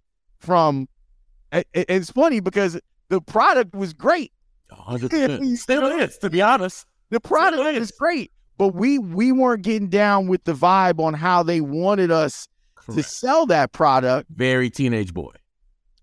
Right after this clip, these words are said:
Speaker 1: Right. So we decided to move on from it. But, but, uh, my point is, is that sometimes I think that there's some stuff that gets lost in the sauce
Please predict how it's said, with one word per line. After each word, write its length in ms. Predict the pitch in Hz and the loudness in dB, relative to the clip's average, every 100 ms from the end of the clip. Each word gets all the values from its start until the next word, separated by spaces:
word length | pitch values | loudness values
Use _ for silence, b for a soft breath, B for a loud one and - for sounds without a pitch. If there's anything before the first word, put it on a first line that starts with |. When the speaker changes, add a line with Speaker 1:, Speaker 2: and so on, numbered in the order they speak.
| _ | _
Speaker 1:
Right. 360 | 196 240 156 - | 2 2 2 -4
So 120 | 180 | -2
we 220 | 175 208 | 0 0
decided 460 | 208 - 180 170 165 | 0 0 2 0 -2
to 100 | 170 | -4
move 200 | 175 165 | -4 -2
on 200 | 214 185 | 0 0
from 180 | 143 120 | -2 -4
it. 60 | |
But, 200 | 131 143 - _ _ - | -2 -4 -6 _ _ -12
but, 100 | - - | -10 -6
uh, 80 | 160 | -2
my 200 | 170 185 | 0 0
point 340 | 220 285 262 | 2 0 2
is, 220 | 190 156 | 0 -2
is 80 | 147 | -4
that 280 | 151 147 135 - _ _ | 0 0 0 -6 _ _
sometimes 640 | - - 208 220 208 175 156 | -10 -2 0 2 2 2 2
I 60 | 156 | 0
think 260 | 160 147 | 0 -2
that 220 | 143 120 | -2 -2
there's 220 | 120 139 131 | -2 -2 -2
some 120 | 131 | -4
stuff 260 | - 156 127 | -2 -2 0
that 80 | |
gets 200 | 127 131 | -2 -2
lost 420 | 120 123 131 120 - | 0 2 2 0 -6
in 160 | 120 | -6
the 80 | 101 | -6
sauce 560 | - 131 107 - - | -2 0 0 -2 -14